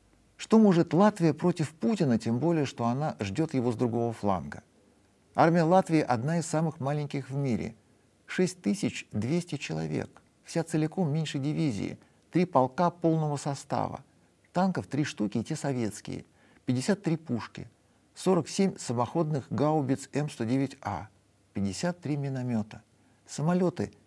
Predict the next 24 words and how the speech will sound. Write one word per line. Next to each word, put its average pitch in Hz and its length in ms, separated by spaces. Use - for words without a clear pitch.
четыре 185 420
штуки 160 480
Ан-два. 107 560
Есть - 260
немного 170 320
флота, 170 420
пограничные 123 540
катера 127 500
разных 117 440
типов. - 360
До 120 180
две 104 160
тысячи 139 280
двадцать 90 360
пятого 98 380
года 113 400
планируется 131 560
совместно 107 500
с 101 120
Эстонией 123 520
купить 139 460
шесть - 460
установок 120 560
"Хаймарс". - 580